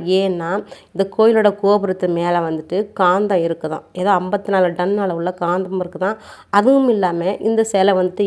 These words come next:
இரும்பால ஆனது அப்படின்னு பார்த்தாங்க. அப்ப இழுக்கும்ல, காந்தம் இழுக்கிறதுனால மிதங்குற, மிதக்குற மாதிரி நமக்கு தோணுது. அது மாதிரி தான் அமைச்சிருக்காங்க. இதெல்லாம் கடலா இருந்த இடமா இது வந்துட்டு. ஆனா கடல் வந்துட்டு ஏன் உள்ள போனதுன்னு தெரியல. இப்போ வந்துட்டு கடல் பக்கமா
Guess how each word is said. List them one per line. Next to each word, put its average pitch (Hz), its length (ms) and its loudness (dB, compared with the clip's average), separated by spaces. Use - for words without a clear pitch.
இரும்பால 208 460 2
ஆனது 160 200 -6
அப்படின்னு 214 300 -4
பார்த்தாங்க. 185 380 -2
அப்ப 208 160 0
இழுக்கும்ல, 214 480 0
காந்தம் 208 320 4
இழுக்கிறதுனால 202 680 -2
மிதங்குற, 208 380 0
மிதக்குற 208 340 -2
மாதிரி 185 180 -2
நமக்கு 185 260 -4
தோணுது. 165 400 -4
அது 185 160 0
மாதிரி 185 180 -2
தான் 208 120 2
அமைச்சிருக்காங்க. 185 640 -2
இதெல்லாம் 208 360 0
கடலா 190 380 2
இருந்த 185 200 -2
இடமா 175 340 -4
இது 165 180 -8
வந்துட்டு. 165 300 -6
ஆனா 226 120 -2
கடல் 214 260 2
வந்துட்டு 208 240 0
ஏன் 202 160 0
உள்ள 196 120 0
போனதுன்னு 175 380 0
தெரியல. 165 360 -6
இப்போ 190 220 -10
வந்துட்டு 180 300 -8
கடல் 180 220 -2
பக்கமா 180 340 -8